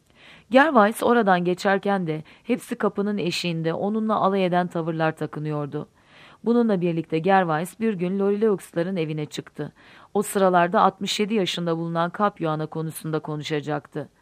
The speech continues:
Kadıncağız artık gözlerini büsbütün yitirmişti. Bacakları da hiç tutmuyordu. Temizliğe gittiği son kapıyı da bırakmak zorunda kalmıştı.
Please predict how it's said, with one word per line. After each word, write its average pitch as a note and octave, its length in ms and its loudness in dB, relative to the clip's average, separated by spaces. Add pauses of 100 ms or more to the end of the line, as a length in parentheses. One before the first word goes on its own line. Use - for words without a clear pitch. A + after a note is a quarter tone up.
(400)
Kadıncağız C4 540 0
artık B3+ 320 -4
gözlerini A3 460 -2
büsbütün E3+ 400 -8
yitirmişti. D3+ 800 -6 (280)
Bacakları F#3 560 0
da E3 60 -2
hiç F#3+ 300 -4
tutmuyordu. D#3 760 -4 (360)
Temizliğe G#3 480 2
gittiği G3 340 -4
son A3 260 0
kapıyı F3+ 340 0
da F#3+ 100 -2
bırakmak F3 440 0
zorunda D#3 380 -4
kalmıştı. D3+ 680 -6